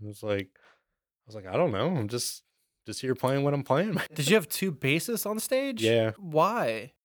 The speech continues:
Speaker 1: Something different. I don't know.
Speaker 2: Yeah, I mean,
Speaker 1: Got
Speaker 2: that's
Speaker 1: a little Spinal Tap up there.
Speaker 2: Yeah, that's, that's definitely something different. How was that dynamic? Like, what,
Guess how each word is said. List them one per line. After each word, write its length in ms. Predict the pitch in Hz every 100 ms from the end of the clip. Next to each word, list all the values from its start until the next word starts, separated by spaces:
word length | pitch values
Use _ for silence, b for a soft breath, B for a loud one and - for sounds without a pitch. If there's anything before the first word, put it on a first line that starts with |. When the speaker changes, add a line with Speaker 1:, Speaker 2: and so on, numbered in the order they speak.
| -
Speaker 1:
Something 440 | - 107 147 156
different. 400 | 117 185 175 104
I 80 | 101
don't 180 | 135 143
know. 220 | 170 165
Speaker 2:
Yeah, 340 | 175 190 202 165
I 80 | 135
mean, 160 | 151 151
Speaker 1:
Got 120 | 151
Speaker 2:
that's 140 | 170 120
Speaker 1:
a 20 |
little 180 | 127 123
Spinal 400 | - 117 160 147
Tap 320 | - 113 -
up 160 | 117 -
there. 300 | 120 127 123
Speaker 2:
Yeah, 340 | 208 202 226 156
that's, 320 | 139 185 -
that's 440 | 156 175 190 - - _ _ -
definitely 540 | 185 180 202 196 170
something 480 | 135 165 156 139 127
different. 480 | 135 180 123 120 -
How 260 | 131 160 170
was 160 | 165
that 260 | 156 175 151
dynamic? 640 | 135 127 151 180 104 -
Like, 120 | 117
what, 260 | 127 131 135